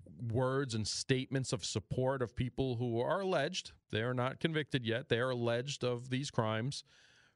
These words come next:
from the Lackawanna County Office of Youth and Family Services. But it was a very unusual situation for the county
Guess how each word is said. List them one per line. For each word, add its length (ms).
from 300
the 220
Lackawanna 420
County 320
Office 380
of 80
Youth 180
and 80
Family 260
Services. 680
But 280
it 100
was 160
a 40
very 420
unusual 560
situation 840
for 760
the 140
county 600